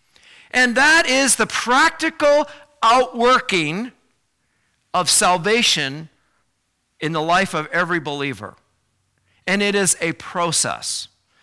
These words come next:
So as I unpack this truth of sanctification, there's various elements to it that I want to be able to share with you. I believe that this passage is teaching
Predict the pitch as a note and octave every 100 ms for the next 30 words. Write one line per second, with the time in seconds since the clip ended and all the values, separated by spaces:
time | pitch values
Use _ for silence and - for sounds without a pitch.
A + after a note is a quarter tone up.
0 | _ F3 F3 F3 - - _ - G3 G#3+
1 | G#3+ A#3 C4+ D4+ A#3 B3 B3+ - G#3+ -
2 | - B3 A3 G3+ - G#3+ G#3+ F3+ F3+ A3
3 | G#3+ - D3+ E3 _ _ _ _ _ -
4 | G3+ A3+ G3 - _ _ E3+ B3 D4+ C4
5 | - A3+ C4 A#3 F#3 - - F#3 F#3+ F#3
6 | F#3+ G3+ G#3+ F#3 G3 G3 F#3+ F#3+ F3 F#3+
7 | F3+ E3 D3+ C3 E2+ _ _ _ _ _
8 | _ _ _ _ _ _ _ _ _ _
9 | _ - _ _ _ _ _ _ _ _
10 | _ _ _ _ _ _ _ _ _ A#3+
11 | D4 D#4 D#4+ D4 C#4+ C4 C4 B3 - A#3+
12 | B3+ B3 B3 F#3+ G#3 - B3 A#3+ G3+ F3
13 | F3+